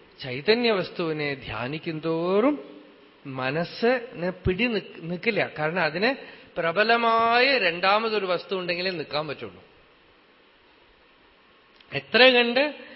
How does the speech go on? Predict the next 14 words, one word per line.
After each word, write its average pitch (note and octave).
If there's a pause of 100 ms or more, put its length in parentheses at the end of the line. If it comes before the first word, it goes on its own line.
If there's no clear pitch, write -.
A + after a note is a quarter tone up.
(200)
രണ്ടിന് A#3
ബലം G#3+
കൊടുക്കണോ A3+
അത്ര G3+
കണ്ട് G#3
ഞാനും F#3
ബലം D3
വയ്ക്കും. B2+ (3250)
രണ്ടിനെ G#3
നിഷേധിക്കും G#3
തോറും, B2+ (880)
ദ്വൈതത്തിനെ A3
നിഷേധിക്കും A3+
തോറും D3+